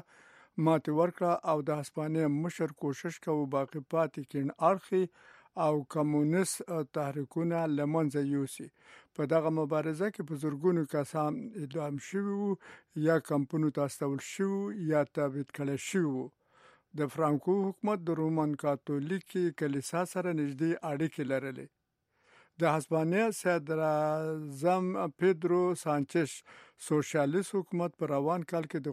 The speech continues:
قدرت د نیولو نه را په دې خوا کوشش پیل کړی دی. د فقید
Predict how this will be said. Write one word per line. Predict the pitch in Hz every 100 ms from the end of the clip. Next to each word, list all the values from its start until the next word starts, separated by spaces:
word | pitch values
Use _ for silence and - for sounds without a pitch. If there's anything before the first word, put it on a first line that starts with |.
| -
قدرت | 143 147 160 156
د | 139
نیولو | 143 160 160
نه | 143
را | 143 131
په | 143 131
دې | 175
خوا | 175 143 151
کوشش | 131 - 175 -
پیل | 139 -
کړی | 185 165 139
دی. | 120 - - - _ 143
د | 143
فقید | 151 139 - 180 180